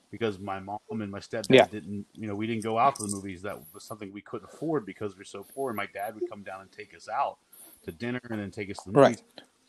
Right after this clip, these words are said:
Speaker 1: I have such an appreciation for that time with my father and the memories that I had and the laughter that we shared that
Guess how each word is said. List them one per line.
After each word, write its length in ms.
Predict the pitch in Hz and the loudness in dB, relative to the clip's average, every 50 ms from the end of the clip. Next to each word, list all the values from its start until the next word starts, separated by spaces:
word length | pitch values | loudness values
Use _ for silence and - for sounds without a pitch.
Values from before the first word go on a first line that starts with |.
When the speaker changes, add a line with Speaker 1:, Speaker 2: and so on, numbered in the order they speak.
| - _ _ _ - | -20 _ _ _ 0
Speaker 1:
I 140 | - 135 143 | 4 4 6
have 240 | 143 143 135 123 | 6 6 4 4
such 320 | - - - 165 165 - - | 2 -2 0 0 0 0 -2
an 60 | 143 | -4
appreciation 760 | 127 - - 147 143 131 - - 123 131 131 123 - 117 113 | -4 -4 -2 -4 -4 -4 -4 -4 -2 -2 -2 -2 -4 -6 -8
for 120 | - - 110 | -8 -6 -4
that 240 | 113 110 - - | -4 -4 -4 -6
time 580 | - - - 170 196 185 151 123 113 110 110 107 - _ _ _ _ _ _ _ - - - - _ _ - - - 135 | -10 -6 -2 0 2 2 2 2 0 -2 -4 -6 -10 _ _ _ _ _ _ _ -20 -20 -20 -20 _ _ -20 -16 -4 0
with 240 | 139 160 165 - 143 | 0 0 2 2 2
my 140 | 127 110 101 | 2 2 2
father 380 | - - 117 113 113 107 107 | 0 0 2 2 2 2 0
and 80 | 110 104 | -2 -2
the 100 | 101 110 | -2 0
memories 400 | 117 131 143 147 143 131 120 104 | 0 2 2 2 2 2 0 0
that 100 | 117 107 | -2 -4
I 60 | 98 | -2
had 140 | 90 110 113 | -2 -4 -4
and 100 | 113 110 | -4 -4
the 60 | 104 | -6
laughter 560 | 101 92 104 113 113 120 123 - - - 117 | -8 -6 -6 -4 -4 -4 -4 -6 -6 -6 -6
that 180 | 107 107 - - | -4 -4 -6 -8
we 80 | 104 | -12
shared 480 | 101 - - - 113 107 104 101 98 95 95 _ _ _ _ _ _ _ _ _ _ - | -14 -10 -8 -4 -4 -2 -2 -4 -6 -10 -14 _ _ _ _ _ _ _ _ _ _ -4
that 280 | 104 113 110 110 104 | 0 0 2 0 0